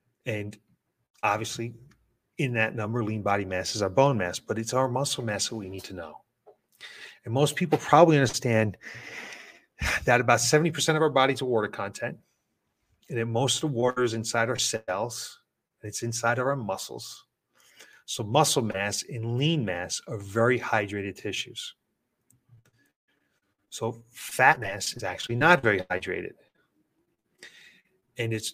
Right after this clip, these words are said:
the preservation of muscle mass. And that's why we want you to drink a lot of water. Okay, that's why we're always talking about drinking water.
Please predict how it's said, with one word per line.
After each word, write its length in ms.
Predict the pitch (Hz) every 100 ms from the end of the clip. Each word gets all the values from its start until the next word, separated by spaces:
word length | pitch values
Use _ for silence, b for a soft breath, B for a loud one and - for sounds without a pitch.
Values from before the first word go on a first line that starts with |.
| -
the 80 | -
preservation 720 | - 135 139 139 127 143 - 123
of 40 |
muscle 380 | 110 127 127 120
mass. 400 | 95 - - -
And 100 | 98
that's 140 | 101
why 60 | 123
we 80 | 131
want 180 | 143
you 40 | 123
to 20 |
drink 160 | 139 143
a 40 |
lot 120 | 135
of 60 | 139
water. 320 | 131 - - _ _ -
Okay, 140 | 101
that's 200 | 101 -
why 60 | 110
we're 60 |
always 120 | 113
talking 240 | 113 139 127
about 140 | 113
drinking 280 | - 95 -
water. 280 | 90 82